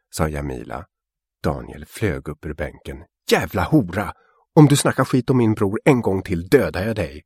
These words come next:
skrek han. "Daniel, du säger inte såna saker till dina kamrater." Irene tittade på klockan. "Som ni märker kommer vi att ha intressanta diskussioner om den här filmen",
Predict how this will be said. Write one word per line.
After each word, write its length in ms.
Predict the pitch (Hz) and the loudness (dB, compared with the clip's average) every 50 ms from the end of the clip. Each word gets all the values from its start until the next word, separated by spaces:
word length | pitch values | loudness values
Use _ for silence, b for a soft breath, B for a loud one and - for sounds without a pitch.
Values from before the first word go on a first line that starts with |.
| _ _ _ _ - | _ _ _ _ -10
skrek 420 | - - - 87 65 - - - | -8 -6 -6 -6 -6 -8 -12 -16
han. 220 | - - 65 80 - _ _ _ _ _ _ - | -16 -16 -16 -20 -20 _ _ _ _ _ _ 4
"Daniel, 500 | 131 135 135 139 147 156 113 76 71 67 _ _ _ _ _ _ _ _ _ _ _ | 6 8 8 8 6 4 2 2 0 -4 _ _ _ _ _ _ _ _ _ _ _
du 140 | - 143 139 | 4 4 6
säger 360 | - - 160 160 175 170 170 | 6 6 6 6 6 6 4
inte 220 | 160 127 - 98 | 2 2 0 -2
såna 280 | - - 95 90 85 87 | -2 0 0 2 2 2
saker 340 | - 131 107 85 - 85 - | 4 4 2 2 2 -2 -4
till 160 | 90 92 87 | -2 -2 -2
dina 240 | 101 98 80 78 78 | -2 -2 -2 -2 -2
kamrater." 640 | - 92 90 90 76 65 - - - 69 69 65 _ _ _ _ _ _ _ _ _ _ _ _ _ _ _ _ _ _ _ _ _ - | -2 0 0 0 0 -2 -4 -10 -10 -12 -12 -12 _ _ _ _ _ _ _ _ _ _ _ _ _ _ _ _ _ _ _ _ _ -8
Irene 380 | 90 85 78 71 69 71 69 - | -8 -6 -4 -4 -6 -6 -8 -8
tittade 340 | - 87 - 76 - 65 | -10 -10 -8 -8 -10 -10
på 100 | - - | -10 -14
klockan. 540 | - - 87 76 _ - 69 64 62 58 58 - _ _ _ _ _ _ _ _ _ _ _ _ _ _ _ _ _ _ _ _ | -8 -6 -6 -6 _ -8 -14 -14 -14 -14 -16 -20 _ _ _ _ _ _ _ _ _ _ _ _ _ _ _ _ _ _ _ _
"Som 320 | - - 143 139 147 151 | -2 4 6 6 8 8
ni 80 | 151 143 | 6 6
märker 600 | 135 117 113 120 123 - - 101 65 58 - _ _ _ | 6 6 4 4 2 0 0 0 0 0 -6 _ _ _
kommer 280 | - 107 107 104 101 | -6 -2 0 0 2
vi 80 | 95 101 | 2 2
att 160 | 98 98 - | 2 2 0
ha 180 | 107 95 98 104 | 0 0 0 2
intressanta 800 | 117 110 101 92 - 117 107 - - 139 139 135 131 127 - 110 | 0 -2 -2 -2 -2 -4 -4 -2 0 0 2 2 0 0 -2 -2
diskussioner 680 | 87 101 92 - - 107 - 135 139 147 151 139 120 98 | -2 -2 -6 -2 -6 -4 -2 0 0 0 2 2 2 2
om 160 | 82 82 76 | 2 2 0
den 120 | 80 76 | 0 0
här 180 | 76 71 73 71 | 0 0 -2 -4
filmen", 540 | - - 80 65 69 67 65 67 69 71 | -4 -4 -4 -4 -2 -4 -4 -6 -6 -8